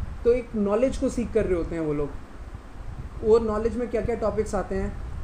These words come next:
सोशल लाइफ, लाइफ, पॉलिटिक्स, सोशल नेटवर्किंग, जिसमें WhatsApp और Facebook जैसे टॉपिक आते हैं, पॉलिटिक्स, जुडिशरी, पुलिस रिफॉर्म्स, उम, इनजस्टिस,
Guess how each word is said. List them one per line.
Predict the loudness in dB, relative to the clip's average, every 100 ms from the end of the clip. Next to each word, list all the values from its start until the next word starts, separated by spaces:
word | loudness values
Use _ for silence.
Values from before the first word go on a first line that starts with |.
| -8 -10
सोशल | -4 2 2 4 2
लाइफ, | 2 0 -2 -6 -6 -4
लाइफ, | 0 2 2 2 -4 -6 -4 2
पॉलिटिक्स, | 4 6 4 2 -6 -8 -6 -6 -6 -8 -8 -6 0
सोशल | 0 2 2
नेटवर्किंग, | 2 0 0 0 0 0 -2
जिसमें | 0 2
WhatsApp | 6 4 4 -2 0
और | 2
Facebook | 2 2 -2
जैसे | -2 -2
टॉपिक | -2 0 0 0
आते | 0 0
हैं, | -2 -4 0
पॉलिटिक्स, | 4 4 2 -2 -4 -6 -4 0
जुडिशरी, | 2 2 2 0 0 -4 -8 -8 -8 -4 -2 -4 -2 4
पुलिस | 4 4 0
रिफॉर्म्स, | 0 0 0 -2 -4 -6 -6 -6 -6 -8 -8 -8 -6 -6 -8 -4
उम, | 2 4 4 4
इनजस्टिस, | 4 4 4 2 0 0 0 -6